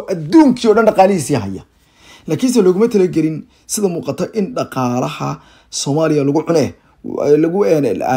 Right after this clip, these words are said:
dhaqaalaha Soomaaliya in lagu biile. Waxaa loogu talagalay in Soomaaliya dhaqaale lagu cunayo N G O ah uu sameeyo ama uu keeno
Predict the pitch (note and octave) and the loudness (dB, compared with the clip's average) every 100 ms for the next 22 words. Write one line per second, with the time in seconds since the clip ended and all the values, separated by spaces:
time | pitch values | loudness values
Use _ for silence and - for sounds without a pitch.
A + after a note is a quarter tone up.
0 | A#2+ G#2 G2+ C#3+ E3+ D3+ D#3+ D#3+ F#3 E3 | -2 -4 -2 -2 -2 -4 -4 -2 -4 -4
1 | E3 G3 D3+ E3+ F3 A2+ - _ - G#2 | -4 -4 -2 0 2 0 -4 _ -8 -2
2 | D3 F#3+ F3 D#3+ D3 F3+ - E3 E3+ D#3 | 0 0 -2 -2 -2 -2 -4 -4 -2 -2
3 | B2 - C#3 D3 C#3 - C3 C3 C#3 D3 | -4 -2 0 2 0 -2 -2 -2 -2 -4
4 | - - F3 - A#2 - D3 - B2 G#2+ | -10 -6 0 0 -2 -6 -6 -4 -6 -4
5 | G2+ G#2 G2+ - B2 A2 - G#2+ F#2+ | -6 -8 -8 -4 -2 -2 -6 -10 -10